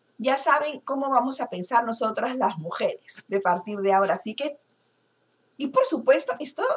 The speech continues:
se queda entre nosotros, ¿no? No podemos estarlo contando mucho, porque vamos a estar contando todos los secretos que vamos a dar hoy día,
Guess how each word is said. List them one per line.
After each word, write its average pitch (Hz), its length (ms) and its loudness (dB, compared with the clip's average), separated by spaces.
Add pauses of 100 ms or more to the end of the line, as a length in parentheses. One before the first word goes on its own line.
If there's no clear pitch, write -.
se 196 200 -4
queda 214 140 -2
entre 262 220 -4
nosotros, - 680 -4
¿no? 175 140 -4 (240)
No 240 100 -2
podemos 247 420 -4
estarlo 214 400 -2
contando 208 480 0
mucho, 190 580 -2 (180)
porque 180 200 -6
vamos 220 200 -4
a 269 60 -8
estar 220 180 -2
contando 233 520 0
todos 285 420 8
los 359 120 -2
secretos 226 520 -2
que 233 160 2
vamos 208 260 4
a 180 100 4
dar 220 220 6
hoy 233 140 0
día, 302 440 0